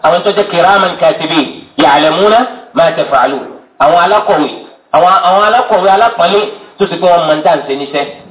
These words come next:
wọ́n kọ gbogbo ní tá à ń ṣe. A sì lè bọ̀ wọ́n nú. Bákan náà ń bẹ nínú àwọn màlẹ́kà hafaza, àwọn tó ti pé wọ́n ń ṣọ́ wa níwájú àti lẹ́yìn. Ṣùgbọ́n tí wọ́n bá bá kọ àkọọ́lẹ̀ pa burúkú sí wa, àwọn màlẹ́kà yẹn máa ń yẹra kó lè bá a ṣe wa, bọ́lá wọn bá ti ṣe kọ àkọọ́lẹ̀.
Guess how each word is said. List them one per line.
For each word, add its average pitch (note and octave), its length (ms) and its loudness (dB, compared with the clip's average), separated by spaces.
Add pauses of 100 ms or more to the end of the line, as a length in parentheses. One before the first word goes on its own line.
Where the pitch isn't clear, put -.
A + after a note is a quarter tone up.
(180)
wọ́n F#3 240 2
kọ F#3 80 0
gbogbo C3 220 -6
ní B2+ 60 -8
tá D3+ 80 2
à C3+ 60 2
ń A2 60 -6
ṣe. - 120 -16 (920)
A D#3 60 0
sì D3+ 160 -2
lè D#3 100 -2
bọ̀ C3+ 140 0
wọ́n D3+ 180 2
nú. E3 100 -6 (760)
Bákan B3 240 0
náà B3 100 -2
ń A3+ 40 -6
bẹ A#3 80 -2
nínú B3+ 120 2
àwọn G#3+ 140 2
màlẹ́kà A3+ 360 0 (120)
hafaza, G#3+ 440 2 (600)
àwọn D#3+ 200 0
tó F3+ 80 -4
ti E3+ 100 -8
pé F3 120 -6
wọ́n F3+ 160 4
ń F3 60 -8
ṣọ́ F3 140 2
wa D3 100 2 (500)
níwájú F#3+ 400 2
àti D3+ 220 0
lẹ́yìn. E3 280 -2 (340)
Ṣùgbọ́n - 240 -2
tí B3 60 0
wọ́n A3+ 160 4
bá G#3+ 80 4
bá A3+ 120 2
kọ - 100 0
àkọọ́lẹ̀ F#3 340 0
pa F3+ 120 2
burúkú F3 260 -4 (100)
sí D#3 120 -6
wa, D3+ 120 4 (220)
àwọn D3+ 180 0
màlẹ́kà C#3 300 -2
yẹn C#3 120 -2
máa C3+ 80 0
ń C3 100 -4
yẹra B2+ 240 2 (680)
kó - 80 0
lè C3+ 100 2
bá C3 80 2
a A#2 80 2
ṣe C3 140 -8
wa, C#3 120 2 (260)
bọ́lá D3 200 0
wọn A#2 100 -2
bá A#2+ 100 4
ti - 100 -10
ṣe - 120 -14
kọ - 80 -4
àkọọ́lẹ̀. A#2 380 0